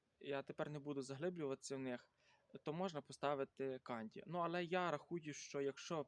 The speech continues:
пасічник не зміг організувати годівлю літом і осінню, то, е, йому значно треба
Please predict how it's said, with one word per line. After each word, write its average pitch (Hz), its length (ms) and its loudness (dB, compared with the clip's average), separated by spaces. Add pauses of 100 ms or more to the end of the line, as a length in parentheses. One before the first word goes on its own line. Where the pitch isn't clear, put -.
пасічник 139 560 0
не 139 100 -2
зміг 143 300 -4
організувати 135 680 2
годівлю 135 480 -4
літом 135 480 -2
і 135 180 -10
осінню, 156 420 -2
то, 143 320 2 (880)
е, 139 220 2
йому 170 320 0
значно 160 400 0
треба 147 360 0